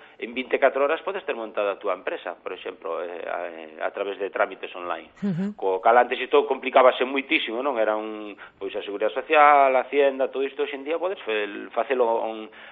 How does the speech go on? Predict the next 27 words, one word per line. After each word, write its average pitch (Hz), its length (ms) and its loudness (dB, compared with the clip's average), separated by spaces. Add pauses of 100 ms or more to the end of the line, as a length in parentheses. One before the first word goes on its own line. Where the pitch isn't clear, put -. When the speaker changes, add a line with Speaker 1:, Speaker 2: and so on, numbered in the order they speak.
(120)
Speaker 1:
online 170 480 6
desde 110 160 -6
unha 127 160 -2
sola 98 480 4
páxina, 87 480 -4 (160)
sin 98 560 -12
nada 104 160 -2
máis 107 160 -4
que 107 80 -6
entrar 127 240 0
e 165 80 -6
cubrir 104 480 -6
todos 101 160 -8
esos 90 160 -16
campos. - 240 -8 (540)
Si 233 80 4
Speaker 2:
Pois 113 80 4
Speaker 1:
ben 123 320 2
é 117 160 -2
certo 127 320 0
que - 80 -4
tes 131 240 2
que 120 80 -4
tomar 120 560 0
moitas 147 320 2
decisións 147 640 -2 (480)
que 107 320 2